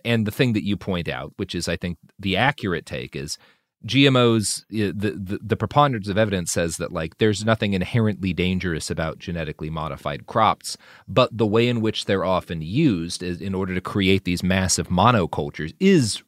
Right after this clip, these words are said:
really toxic. So there's a lot of promise, um, for G M Os in terms of keeping our,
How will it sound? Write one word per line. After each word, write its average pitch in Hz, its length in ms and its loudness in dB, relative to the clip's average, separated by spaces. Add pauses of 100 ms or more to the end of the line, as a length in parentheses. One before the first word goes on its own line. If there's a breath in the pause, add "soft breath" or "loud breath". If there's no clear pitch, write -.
really 80 300 -4
toxic. - 480 -8
So - 100 -8
there's 107 200 -2
a 113 40 0
lot 101 180 2
of - 120 -8
promise, 143 720 0 (420 soft breath)
um, 95 240 2
for 101 220 -2
G 95 260 0
M 90 120 0
Os 87 220 -2
in 90 140 -2
terms 92 340 -4
of 82 140 -8
keeping 110 420 -2
our, 95 220 0